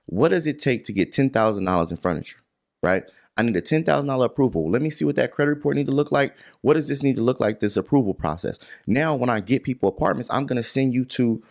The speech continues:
the local furniture store to now even get the furniture. I'm not gonna charge you for that. No, I got the relationship. I'm gonna charge the furniture store, "Hey, listen, markup is crazy on this. You probably selling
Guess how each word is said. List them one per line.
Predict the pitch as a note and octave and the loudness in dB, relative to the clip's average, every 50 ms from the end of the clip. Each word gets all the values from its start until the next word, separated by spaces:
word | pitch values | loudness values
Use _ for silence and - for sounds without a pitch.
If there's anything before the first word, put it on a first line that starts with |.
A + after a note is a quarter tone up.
| _ _ _ _ _ - | _ _ _ _ _ -6
the | F#2+ G2+ G#2 | -2 0 2
local | G2+ G#2+ A#2+ B2 - A2+ | 4 4 2 2 0 -4
furniture | - - F#3 F#3+ F#3 E3+ - A#2 | -4 -2 -2 -2 -2 -4 -4 -6
store | A2 - - G#2 G2+ G2+ G2+ - - _ _ _ _ _ _ - | -6 -2 0 2 2 2 0 -2 -6 _ _ _ _ _ _ -4
to | - | -4
now | G#2+ A2 C3+ C#3+ C#3+ - | -2 0 0 0 0 -2
even | - B2+ B2 A#2+ A2+ | -2 -4 -4 -4 -4
get | B2+ B2 | -4 -4
the | C#3 | -4
furniture. | C3+ - G3 G#3+ E3 A#2 - - - - _ _ _ _ _ _ _ _ _ _ _ _ _ _ _ _ _ _ - | -2 0 0 2 0 0 -4 -8 -18 -18 _ _ _ _ _ _ _ _ _ _ _ _ _ _ _ _ _ _ -2
I'm | - G3 | 0 2
not | E3+ C#3 A2+ A2+ | 2 2 0 0
gonna | G#2+ F#2+ | -2 -2
charge | - - G2+ F2+ E2+ E2 - - | -2 0 2 2 2 2 0 -2
you | F2+ F#2+ | -2 -2
for | - - F2+ E2 | -2 -2 -2 0
that. | G2+ D3+ F#3+ - - _ _ _ - | 0 0 0 -2 -6 _ _ _ -2
No, | C3 E3+ D#3+ E2+ - - | 0 2 2 2 2 0
I | G2+ | -2
got | G#2+ A2 A2 A2+ - | -2 -2 -2 -2 -2
the | - C3 | -4 -4
relationship. | B2+ B2 C3+ D3+ E3 D#3+ G#2+ G2+ - - D2 - - - - _ - | -2 0 0 0 0 -2 -4 -4 -2 -2 -2 -2 -4 -18 -20 _ -4
I'm | - B2+ | -2 0
gonna | C#3 C3 | 0 0
charge | - - A2+ A2 G#2+ - | 0 0 0 0 0 -2
the | G#2+ | -4
furniture | - D#3+ E3 E3 D3 C3 - | -2 -2 0 0 -2 -4 -6
store, | G2+ - - G2 F#2+ | -6 -4 -2 -2 0
"Hey, | G2 G2 D#2+ | 0 0 2
listen, | F#2+ B2 B2+ B2+ - C#2 - _ _ _ _ _ _ _ _ _ _ _ _ _ _ _ _ _ _ - A#1+ - _ - | 2 2 2 2 -2 -10 -10 _ _ _ _ _ _ _ _ _ _ _ _ _ _ _ _ _ _ -16 -16 -10 _ 0
markup | F#2+ A2 A2+ A2+ A2+ G#2 F#2+ - | 2 2 2 2 0 -4 -8 -8
is | D#2+ - | -10 -12
crazy | - - - B2 A2 G#2+ E2 D#2+ | -6 0 2 2 2 2 0 -4
on | D2+ C#2+ | -4 -4
this. | C#2+ D2 - - | -4 -4 -2 0
You | A2 A2 | -2 0
probably | A2 A#2+ G2+ F#2 F2+ | 2 2 0 0 0
selling | - - F2+ F2 E2+ D#2+ - | -2 -4 -4 -2 -2 -4 -6